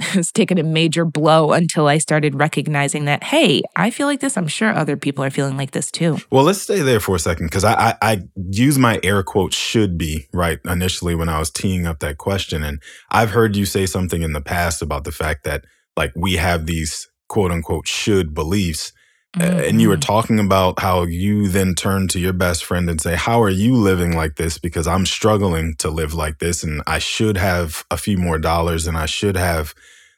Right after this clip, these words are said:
Speaker 2: this or that." What are the impacts of those should beliefs? And, you know, how do they impact our beliefs about money going forward?
Speaker 1: Oh, I mean,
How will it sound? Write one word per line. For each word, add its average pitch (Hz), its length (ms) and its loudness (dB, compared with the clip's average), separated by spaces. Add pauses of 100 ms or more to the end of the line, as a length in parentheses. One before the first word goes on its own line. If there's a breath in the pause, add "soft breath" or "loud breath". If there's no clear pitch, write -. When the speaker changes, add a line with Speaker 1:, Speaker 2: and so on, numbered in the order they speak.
(100)
Speaker 2:
this 101 320 2
or 85 120 2
that." 92 400 2 (520)
What 104 440 2
are 156 100 6
the 117 240 2
impacts 110 600 0
of 85 140 -2
those 87 540 -2 (240)
should 92 580 0
beliefs? 80 800 -4
And, 80 380 -4 (400)
you 107 80 0
know, 76 220 -2 (340)
how - 280 0
do 131 80 4
they 107 540 2 (460)
impact 104 760 0 (200)
our 92 140 2
beliefs 90 680 -2
about 87 440 0
money 90 340 0
going 82 360 -2
forward? 80 440 -2 (1300 loud breath)
Speaker 1:
Oh, 453 220 4
I 214 60 4
mean, 220 360 6